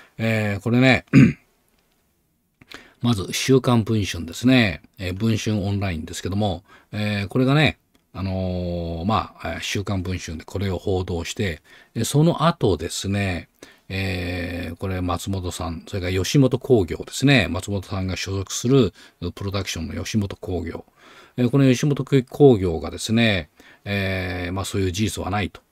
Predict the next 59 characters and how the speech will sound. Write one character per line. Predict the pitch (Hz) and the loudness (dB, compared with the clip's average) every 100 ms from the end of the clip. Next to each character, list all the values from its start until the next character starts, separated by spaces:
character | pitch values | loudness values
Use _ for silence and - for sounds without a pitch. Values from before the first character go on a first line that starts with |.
| _ - | _ -4
い | 107 | -2
う | 98 | 0
ふ | 107 | -2
う | 87 | -2
な | 92 | 0
ね、 | 143 - | 0 -2
え | 92 92 | -4 -6
ー、 | |
こ | - 101 | -6 -4
と | 98 87 | -2 -2
に | |
な | 87 85 | -2 -4
っ | |
て | - 80 | -6 -10
で | - | -4
す | 117 | 0
ね、 | 123 98 - - - - | 2 0 -4 -16 -20 -8
え | 107 | -6
ー、 | |
そ | 113 | -4
し | - | 0
て、 | 147 127 78 _ _ - | 4 4 2 _ _ -10
え | 92 | -8
ー、 | |
こ | 87 95 | -6 -6
の | |
週 | - 107 | -4 -4
刊 | 107 101 | -2 -2
文 | 101 | -2
春 | 90 85 | -2 -4
に | 80 | -4
対 | 95 85 | -4 -6
し | - | -6
て | 107 95 78 - _ | -4 -4 -4 -10 _
法 | - 143 | 4 6
的 | 143 131 | 6 2
措 | - 127 | 0 -2
置 | - | -2
も | 90 | -4
検 | - 92 87 | -4 -6 -4
討 | 87 82 | -4 -6
す | 80 | -10
る | 78 | -16
と | - _ _ - 117 117 | -20 _ _ -4 0 4
い | 120 | 6
う | 117 110 107 98 95 92 92 | 6 4 2 0 0 -2 0
ね、 | 139 - - | 0 -2 -10
徹 | 98 | -12
底 | - 110 110 87 104 104 | -2 2 2 2 0 -2
的、 | 101 101 101 | -4 -4 -4
徹 | - 101 - | -2 -4 2
底 | 123 | 2
抗 | 120 113 | 4 0
戦 | - 71 | -2 -6
と | - | -8
い | |
う | - | -4
か | 117 | 0
な、 | 160 | 0